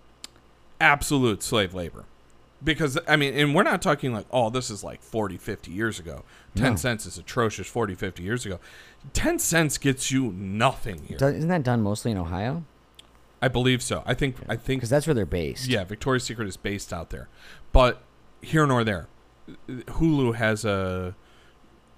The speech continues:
Speaker 1: an incredible documentary on the Victoria's Secret empire and, and, uh, what's his name? Wes something.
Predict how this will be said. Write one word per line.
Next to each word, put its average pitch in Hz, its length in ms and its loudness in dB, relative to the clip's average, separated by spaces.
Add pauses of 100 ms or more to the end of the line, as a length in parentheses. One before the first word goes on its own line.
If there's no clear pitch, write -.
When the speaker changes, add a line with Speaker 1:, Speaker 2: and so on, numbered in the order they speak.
(120)
Speaker 1:
an 110 100 -2
incredible 110 400 -2
documentary 95 720 -4
on 90 300 -6
the 87 60 -8
Victoria's 90 520 -6
Secret 139 440 0
empire 80 380 -8
and, 78 340 -12
and, 87 380 -8 (300)
uh, 90 340 -16 (140)
what's 101 240 -8
his 76 100 -16
name? 71 180 -14
Wes 104 200 -8
something. 87 420 -10